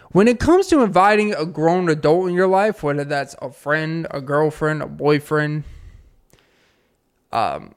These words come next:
whatever it may be, there, you should not change a whole lot about what makes you you, because that's why they're with you. And if you're the one that has the possessions, or if you're the one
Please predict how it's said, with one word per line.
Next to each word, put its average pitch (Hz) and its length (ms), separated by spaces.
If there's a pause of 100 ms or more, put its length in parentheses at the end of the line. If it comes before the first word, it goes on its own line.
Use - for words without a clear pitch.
whatever 180 640
it 185 40
may 185 220
be, 190 300 (1000)
there, 208 480
you 190 240
should 277 220
not 240 320
change 208 380
a 156 80
whole 185 260
lot 175 160
about 156 640
what 165 300
makes 170 360
you 156 80
you, 180 300
because 156 320
that's 190 260
why 175 220
they're 147 160
with 185 440
you. - 120 (580)
And 202 320 (200)
if 156 180
you're 269 240
the 262 100
one 160 400
that 147 220
has 170 600 (760)
the 165 80
possessions, 165 840
or 139 120
if 127 100
you're 170 240
the 190 100
one 170 400